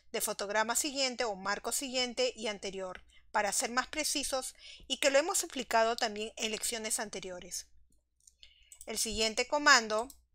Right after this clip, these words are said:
que aparece en la mini barra en la parte superior es estilo. Esta tercera opción es la que va a marcar la integración visual del video en la diapositiva, ya que podremos ponerle diferentes tipos de marco.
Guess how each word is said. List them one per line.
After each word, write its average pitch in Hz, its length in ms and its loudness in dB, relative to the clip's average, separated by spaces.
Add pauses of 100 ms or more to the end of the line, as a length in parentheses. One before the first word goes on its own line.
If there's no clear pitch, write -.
(840)
que 233 80 0
aparece 220 540 2
en 220 60 -4
la 208 80 -6
mini 220 260 -4
barra 226 400 6
en 226 100 -10
la 214 80 -8
parte 247 300 -2
superior 269 580 2
es 220 160 -2
estilo. 220 500 -2 (460)
Esta - 220 -2
tercera 269 380 0
opción 247 440 0
es 226 120 -8
la 247 100 4
que 240 120 -2
va 214 260 2
a 226 40 2
marcar 240 420 4
la 226 100 2
integración 202 560 -4
visual 254 420 2
del 214 160 -2
video 208 420 -2
en 247 220 0
la 240 100 2
diapositiva, 214 840 -6
ya 220 160 -2
que 302 140 -6
podremos 226 420 -4
ponerle 208 360 -6
diferentes 220 640 -4
tipos 202 280 -8
de 202 100 -8
marco. 185 420 -12